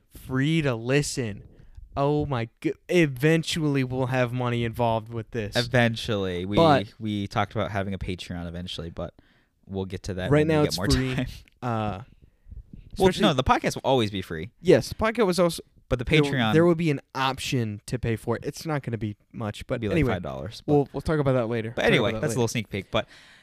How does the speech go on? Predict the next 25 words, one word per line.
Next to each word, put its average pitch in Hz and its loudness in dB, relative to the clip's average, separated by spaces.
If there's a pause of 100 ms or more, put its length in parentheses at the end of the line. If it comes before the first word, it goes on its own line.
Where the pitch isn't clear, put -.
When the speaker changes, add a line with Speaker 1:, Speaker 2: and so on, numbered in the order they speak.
(120)
Speaker 2:
yeah, 151 0
so - -4
thanks 147 -2
for 139 0
listening, 131 0
guys. 120 2
Um, 110 0
again, 123 0 (300)
uh, 101 -2
you 110 -4
can 110 -4
listen 107 -2
to - -4
us - -8
on 101 -2
those 104 0
five 113 2
platforms. 139 -2
And 98 -6
if - -12
you 107 -4
wanna 101 -2
check - -6
us 104 -8
out 101 -2